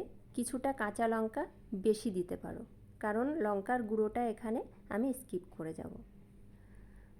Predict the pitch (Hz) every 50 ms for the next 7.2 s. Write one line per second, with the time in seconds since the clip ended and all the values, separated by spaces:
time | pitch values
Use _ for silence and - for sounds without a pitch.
0 | - - - - 233 269 262 226 254 247 247 247 - 302 285 254 - - - -
1 | - - 220 - - 240 240 233 226 208 202 202 - 240 277 - - - - -
2 | - - 214 214 226 233 240 226 220 233 226 - 226 226 220 - 349 440 - -
3 | - 233 208 196 190 180 175 170 165 170 175 - - - - - - - - -
4 | - - - - - - - - 240 247 262 269 269 294 294 302 277 247 233 233
5 | - - 269 262 262 277 285 269 247 240 233 220 262 269 254 247 220 214 254 349
6 | 359 - 233 196 220 233 247 254 247 254 254 220 220 220 247 320 359 - - -
7 | - 208 185 180